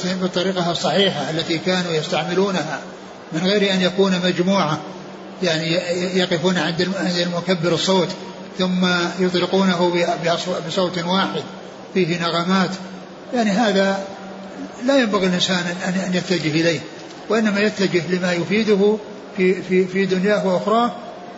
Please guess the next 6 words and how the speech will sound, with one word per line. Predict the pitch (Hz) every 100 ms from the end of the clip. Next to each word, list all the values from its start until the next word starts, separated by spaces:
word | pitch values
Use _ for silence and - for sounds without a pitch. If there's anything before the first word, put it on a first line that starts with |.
| -
ولا | 180 185 185 180 220
سيما | 208 202 190 185 190 185 185 190 - - - - -
ال-، |
ال-، | 185 185 190 180 180
ال-، | 185 175
ال-، | 185 175 180